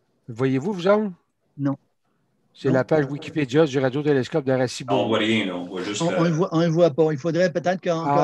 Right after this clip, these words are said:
Speaker 1: attends, attends, attends. Il doit y avoir un, euh,
Speaker 2: Je
Speaker 1: attends
Speaker 2: pensais
Speaker 1: une minute.
Speaker 2: sauver des, des meubles en le mettant là, là.
Speaker 1: Non,
Speaker 2: Ça prend le
Speaker 1: attends.
Speaker 2: temps, ça vaut la peine.
Speaker 3: Ça, c'est ton partage, puis, euh,
Speaker 1: Non, c'est, euh,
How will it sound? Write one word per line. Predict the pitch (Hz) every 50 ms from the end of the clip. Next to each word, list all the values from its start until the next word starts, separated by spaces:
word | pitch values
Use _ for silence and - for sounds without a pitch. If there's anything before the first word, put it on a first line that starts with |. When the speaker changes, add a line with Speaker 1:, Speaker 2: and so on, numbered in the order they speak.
| 143 135
Speaker 1:
attends, | 151 160 160 160
attends, | 151 - 165 156
attends. | 147 - 160 156
Il | 147 131
doit | 127 135 139
y | 139
avoir | 135 143 151 147
un, | 139
euh, | 143 135 131 131 131 127 127 127 123 123 123 120 117 113 104 - _ _ _ - _ _ _ _ _ _ _ _ _ _ _ 170
Speaker 2:
Je | 151 151 147 147 151 151 156 170 156
Speaker 1:
attends | 143
Speaker 2:
pensais | 185 180 170 -
Speaker 1:
une | 208
minute. | - -
Speaker 2:
sauver | 208 185 180 175 190 202 202 190
des, | 180 175 170 160 160
des | 156 165 170
meubles | 160 170 185 196 180
en | 175
le | 170 170
mettant | 170 170 156 131 175 165 165
là, | 165 175 196
là. | 202 208 202 - _ _ _ - - - - - - - 151
Speaker 1:
Non, | 151 139 139 139 139
Speaker 2:
Ça | 160 165
prend | -
le | 202 214 -
Speaker 1:
attends. | - 220
Speaker 2:
temps, | 226
ça | 196 226 208
vaut | 196
la | 190 180 160
peine. | 180 170 170 170 - _ _ _ _ _ _ _ _ _ _ _ _ _ _ _ _ _ _ _ _ _ _ _ _
Speaker 3:
Ça, | - 117
c'est | -
ton | - 104 101
partage, | 104 98 - - - 120 120 120 120 120 117 - -
puis, | 98 98 95 92 90
euh, | 87 87 85 85 170
Speaker 1:
Non, | 139 135 147 151 143
c'est, | - - 139 135 135 131 131 127 123
euh, | 123 123 120 120